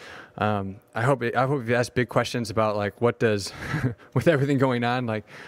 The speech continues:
civil disobedience. When is that? Uh, when is that permissible for Christians, and when isn't it?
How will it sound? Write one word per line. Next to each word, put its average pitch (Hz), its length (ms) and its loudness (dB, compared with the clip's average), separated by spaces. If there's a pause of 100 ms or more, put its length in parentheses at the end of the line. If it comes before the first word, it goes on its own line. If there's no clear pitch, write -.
(120)
civil 165 260 4
disobedience. 135 680 2
When 135 140 2
is 127 120 -2
that? 120 400 -2
Uh, 104 360 0 (380)
when 147 180 2
is 143 80 2
that 139 180 2
permissible 127 420 2
for 120 140 0
Christians, 120 440 2
and 107 120 0
when 113 140 2
isn't 110 320 2
it? - 180 -4